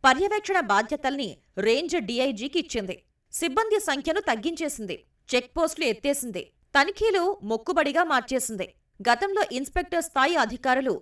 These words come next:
మారువేషాల్లో మాటువేసి మరీ ప్రత్యేక ఆపరేషన్లు చేపట్టేవారు.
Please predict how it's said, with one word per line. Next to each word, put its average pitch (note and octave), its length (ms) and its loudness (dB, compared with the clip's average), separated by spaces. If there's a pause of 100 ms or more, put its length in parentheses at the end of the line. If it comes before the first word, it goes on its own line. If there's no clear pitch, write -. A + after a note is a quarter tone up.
మారువేషాల్లో C4 800 2
మాటువేసి A#3 640 -2
మరీ C#4 320 -2 (240)
ప్రత్యేక C#4+ 400 2
ఆపరేషన్లు E4 580 0 (100)
చేపట్టేవారు. G#3+ 540 0